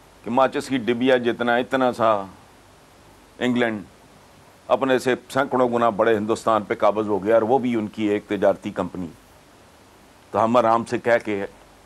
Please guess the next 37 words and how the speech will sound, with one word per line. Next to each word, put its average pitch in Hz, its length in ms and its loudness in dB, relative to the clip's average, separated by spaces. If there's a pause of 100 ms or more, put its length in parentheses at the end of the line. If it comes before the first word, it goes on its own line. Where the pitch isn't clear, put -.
(160)
अपनी 117 220 -2
ज़मीर 110 380 0
को 113 120 -6
थपकी - 380 -8
दे 104 140 0
देते 95 300 -4
हैं 98 160 -6
कि 101 80 -12
साजिश 90 420 -4
हो 87 80 -8
गई। 73 160 -14 (360)
क्या 226 120 4
हो 277 100 6
गई 156 160 2
है 101 120 -2
साजिश? 151 340 -4 (1080)
तुमसे 104 280 -2
कई 139 260 2
गुना, 139 300 2
अ, 113 180 0 (340)
ज्या-, 104 680 0
अ, 107 380 2
उनसे 123 300 -2
कई 143 220 0
गुना 131 240 2
ज़्यादा 113 280 4
आबादी 113 320 2
थी 143 120 -12
सब - 240 -4
कॉन्टिनेंट 110 380 -4
के, 110 60 -2
तुम 143 200 -2
भी 170 100 4
कर 165 120 2
लेते 135 220 0
कुछ 117 120 -6
साजिश। 92 300 -2